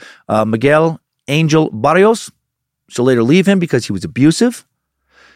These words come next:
Uh, she then gets in a relationship with a man named Felix Juarez, leaving him when he too was abusive.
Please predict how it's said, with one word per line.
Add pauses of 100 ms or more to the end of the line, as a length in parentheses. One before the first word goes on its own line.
(180)
Uh,
she
then
gets
in
a
relationship
with
a
man
named
Felix
Juarez, (240)
leaving
him
when
he
too
was
abusive.